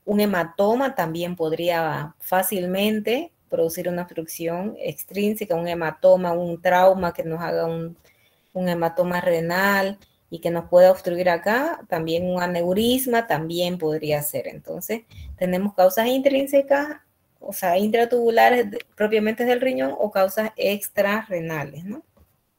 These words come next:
Y que si bien, eh, la fisiopatología es,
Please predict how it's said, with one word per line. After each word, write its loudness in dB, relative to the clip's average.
Y -6
que 6
si 0
bien, 2
eh, 2
la 2
fisiopatología 0
es, -2